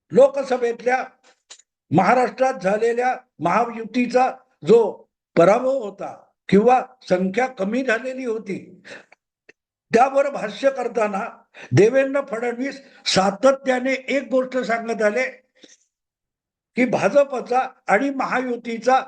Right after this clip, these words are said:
फेक नॅरेटिव्हने पराभव केला, जे मला मान्य नव्हतं. आणि म्हणून मी सांगितलं की भाजपचा पराभव झाला हाच फेक नॅरेटिव्ह आहे. आणि मी काय म्हणतोय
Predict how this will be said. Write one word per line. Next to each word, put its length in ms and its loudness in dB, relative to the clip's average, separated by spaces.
फेक 340 0
नॅरेटिव्हने 680 -6
पराभव 520 -4
केला, 380 -12
जे 120 4
मला 320 0
मान्य 340 -4
नव्हतं. 380 -2
आणि 140 0
म्हणून 240 -2
मी 100 -4
सांगितलं 520 -4
की 100 0
भाजपचा 720 -2
पराभव 560 -4
झाला 380 -8
हाच 440 -2
फेक 280 2
नॅरेटिव्ह 540 -4
आहे. 240 -18
आणि 200 2
मी 480 4
काय 180 4
म्हणतोय 460 -2